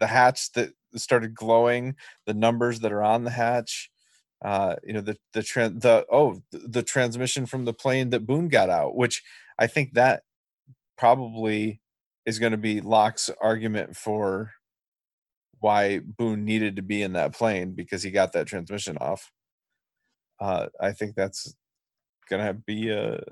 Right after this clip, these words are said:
something big. But as far as next episode goes, I, I would anticipate we'll see why Sayid was in Sydney. Um, and I think that,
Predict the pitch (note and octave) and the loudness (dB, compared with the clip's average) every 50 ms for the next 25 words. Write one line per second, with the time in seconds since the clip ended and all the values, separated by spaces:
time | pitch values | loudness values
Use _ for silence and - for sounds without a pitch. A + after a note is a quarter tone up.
0 | - A2 - A2+ A2 A2+ A2 G2+ G2+ G#2+ A2 A#2+ B2 - - A2+ G2+ - - _ | -12 -12 -10 -10 -8 -8 -8 -6 -2 -2 -2 -2 -2 -2 2 2 2 2 -2 _
1 | - - - _ _ - A2+ - - C3+ B2 A2 A#2 B2+ C#3+ C#3+ - E3 D3+ D#3 | -20 -20 -20 _ _ -16 -6 0 2 2 2 4 2 2 2 2 2 0 0 0
2 | D#3 - - D3+ D3 C#3+ D#3 D3+ D#3 D#3+ D#3 D3+ - - - - - G2 G#2+ G2+ | -2 -4 -4 -4 -2 0 2 2 2 2 0 -2 -4 -10 -12 -6 0 2 2 2
3 | - - G#2+ A#2 A2+ A2+ A2 A2 A2+ - A#2 A2 A2 A2 - A#2 G#2+ G#2+ F#2+ - | 4 4 4 4 4 4 2 0 0 -4 -6 -6 -8 -6 -4 -2 -2 -2 -2 -4
4 | - G#2 G#2 - - A#2+ A#2 G#2+ A2 A#2 A#2+ A#2+ A#2 - B2+ B2 B2 B2 A#2 A#2+ | -6 -8 -8 -6 -6 -6 -4 0 2 2 2 2 2 2 2 4 4 2 0 -2
5 | A#2 A2+ A#2+ A#2 A2 - G#2 G#2 F2+ - G2 F#2+ G2 _ _ _ _ _ _ _ | -6 -8 -8 -8 -6 -6 -6 -6 -6 -6 -8 -10 -10 _ _ _ _ _ _ _
6 | _ _ _ _ _ _ _ _ _ _ _ - A2 G#2+ G#2 G#2 G2 F#2+ F#2+ - | _ _ _ _ _ _ _ _ _ _ _ -4 -4 -2 0 0 -2 -2 -4 -8
7 | - _ _ - G2+ G2+ G2+ G2+ - - - A2 G2+ - - G2+ G2+ G2 F#2 - | -12 _ _ -6 -2 0 0 0 -2 -4 -6 -6 -6 -6 -8 -4 0 0 0 0
8 | - | 0